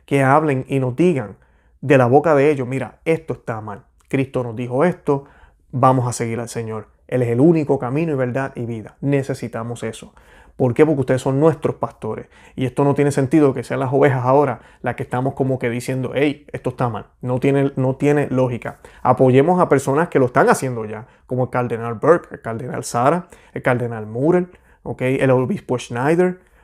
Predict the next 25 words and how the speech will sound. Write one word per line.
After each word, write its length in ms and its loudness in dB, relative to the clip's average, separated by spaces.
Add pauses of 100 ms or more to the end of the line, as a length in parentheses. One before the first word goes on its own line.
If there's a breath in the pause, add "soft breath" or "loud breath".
(120)
eh, 220 -2
Bram 500 2
Muller 280 4
creo 160 0
que 80 -2
se 100 -2
llama 200 0
el 60 2
otro 200 2
que 60 -2
salió 200 -2
hace 160 -2
poquito, 600 0 (200 soft breath)
y 100 -2
aquí 240 -2
en 60 2
Estados 320 2
Unidos 220 0
hay 40 0
varios 240 -2
sacerdotes 400 -4
que 60 -14
están 220 -6
saliendo 340 -6
también, 520 -2